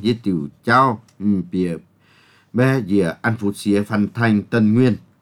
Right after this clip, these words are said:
Chỗ cứu chân, diêm tiểu sàng cháu, diêm nai bé, mình ta, diêm đồng dân thôn dìa buôn thống thác bà, đau mày bóng cứu diêm y tông. Từ gang, thân thảo cứu có tiểu công sĩ tạo thấy điệp cái tiểu cháu tiền, diêm nai bé dìa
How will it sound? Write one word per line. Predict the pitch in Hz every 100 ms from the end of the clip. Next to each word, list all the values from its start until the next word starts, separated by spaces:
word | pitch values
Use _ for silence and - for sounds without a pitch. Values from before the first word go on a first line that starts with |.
| _ _ _ _ -
Chỗ | 139 110
cứu | 107 107
chân, | 107 160 151 110 _ _ -
diêm | 151 -
tiểu | 120 104
sàng | 87 107 92 78
cháu, | 120 139 147
diêm | 123 120
nai | 135
bé, | 127 139 135 - _ -
mình | 120 107 -
ta, | 131 151 135 -
diêm | 131 123 117 117 _
đồng | 107 120 110 104 101 69 - 85 87
dân | 135 123 117
thôn | 135 131 107 -
dìa | 104 92 80 - -
buôn | 101
thống | 101 98
thác | 139 -
bà, | 110 104 80 -
đau | 95 113 135 104
mày | 90 101
bóng | 127
cứu | 113 101
diêm | 98 104
y | 107 92
tông. | 113 113 76 - _ _ -
Từ |
gang, | 95 107 104 90 - - _
thân | 113 107
thảo | 107 95 95 95
cứu | 107
có | 104 175
tiểu | 104 -
công | 147
sĩ | - 87
tạo | 87 -
thấy | 92
điệp | 90 85 -
cái | 101 -
tiểu | 95 73
cháu | 143 151 -
tiền, | - 104 87 92
diêm | 120 117 113
nai | 131 120
bé | 135 113
dìa | 90 82